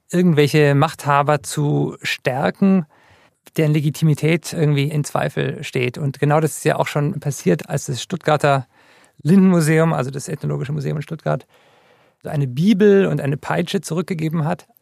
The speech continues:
an Namibia und dann die Vertreter von den Nama, deren Anführer diese beiden Dinge ursprünglich gehörten,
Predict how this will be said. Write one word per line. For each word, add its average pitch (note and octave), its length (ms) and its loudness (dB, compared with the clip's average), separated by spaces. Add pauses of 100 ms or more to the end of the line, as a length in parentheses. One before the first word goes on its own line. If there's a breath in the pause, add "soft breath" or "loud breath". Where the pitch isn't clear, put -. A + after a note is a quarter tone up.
an C#3+ 420 0
Namibia F#3+ 640 4 (1080 soft breath)
und D3+ 280 -4
dann D3 320 -2
die D3+ 160 -6
Vertreter D#3+ 480 -2
von E3+ 100 -6
den D3 180 0
Nama, F3+ 600 4
deren C#3+ 260 -4
Anführer D3+ 460 -2
diese C#3+ 200 -6
beiden C#3+ 260 -2
Dinge D3 200 -4
ursprünglich D3+ 440 -6
gehörten, D3+ 480 -4